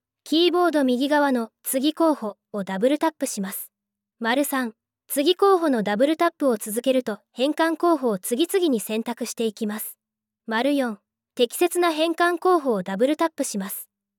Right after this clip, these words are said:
ダブルタップすると変換されます。一のイー、文字の削除。文字の削除に関してご説明いたします。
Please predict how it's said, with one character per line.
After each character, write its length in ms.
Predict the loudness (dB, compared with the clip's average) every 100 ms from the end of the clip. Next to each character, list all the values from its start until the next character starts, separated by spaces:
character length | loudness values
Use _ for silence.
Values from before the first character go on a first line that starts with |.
| _ -6
ダ 140 | -2
ブ 100 | 0
ル 120 | 0
タ 100 | 2
ッ 60 | 0 -2
プ 80 |
す 140 | -4 -2
る 100 | -2
と 120 | -4
変 240 | -4 -4
換 220 | -2 -2 -2
さ 120 | -2
れ 100 | -2
ま 120 | -4
す。 180 | -8 -12 _ _ _ _ _ _ _ _ _ _ _ _ _ _ _ -8
一 280 | -6 -2 0
の 140 | 0
イ 300 | 0 -2 -6
ー、 20 | _ _ -2
文 140 | 0
字 120 | 0
の 120 | -2
削 260 | -2 -8 -8
除。 160 | -8 -10 _ _ _ _ -4
文 140 | -2
字 120 | 0
の 120 | 0
削 260 | 0 -2 0
除 120 | 0
に 120 | 0
関 240 | 0 -2 -4
し 60 |
て 140 | -4 -8
ご 120 | -6
説 240 | -8 -4 -2
明 160 | 0
い 80 | -2
た 100 | -4
し 140 | -6
ま 120 | -6 -6
す。 180 | -10